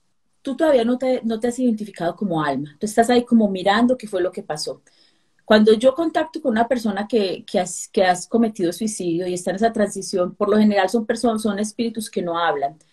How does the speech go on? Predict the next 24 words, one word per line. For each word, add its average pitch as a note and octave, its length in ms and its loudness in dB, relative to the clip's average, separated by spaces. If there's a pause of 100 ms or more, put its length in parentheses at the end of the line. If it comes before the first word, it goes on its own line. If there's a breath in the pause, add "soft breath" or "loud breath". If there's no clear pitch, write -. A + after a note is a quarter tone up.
(200)
Siempre A#3+ 380 2
que G#3+ 160 0
habla F3+ 380 4
es G3 140 -4
el G#3 120 -2
guía, A3 280 2
porque - 180 -10
tú G#3 120 -4
nunca G3 200 -2
estás A3 260 -2
solo. A3 200 2
Ahora F3+ 280 -2
te A#3 80 -4
voy E3+ 80 2
a E3+ 60 -2
contar F#3 280 -4
una F3 120 -6
historia G#3 300 -2
muy G3+ 120 -14
bonita. G3+ 460 -2
Tú G3 120 -10
nunca B3 320 4
estás A#3 280 -2
solo. F3+ 280 0